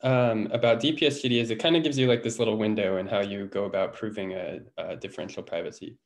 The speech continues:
like, an algorithm satisfies it. So you start with, you know, one, one query to your data set, you bound the sensitivity of that query, you add noise to it,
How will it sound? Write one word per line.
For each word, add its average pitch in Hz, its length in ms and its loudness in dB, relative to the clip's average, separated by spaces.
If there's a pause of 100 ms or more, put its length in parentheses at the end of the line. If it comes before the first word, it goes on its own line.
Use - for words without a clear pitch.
(260)
like, - 120 -12
an 101 80 -2
algorithm 92 380 -2
satisfies - 540 -8
it. - 140 -18 (360)
So - 120 -8
you 107 60 -2
start 127 260 6
with, 127 220 -2
you 107 80 -2
know, 95 120 0
one, 143 540 2
one 135 280 2
query 131 420 2
to 123 120 -4
your 110 100 0
data 156 220 -2
set, - 360 -6 (380)
you 113 140 -4
bound 127 280 6
the 131 60 4
sensitivity 143 680 -2
of 123 100 -2
that 107 200 0
query, 147 400 -4 (360)
you 98 140 0
add 98 220 2
noise 156 320 -2
to 131 180 0
it, - 220 0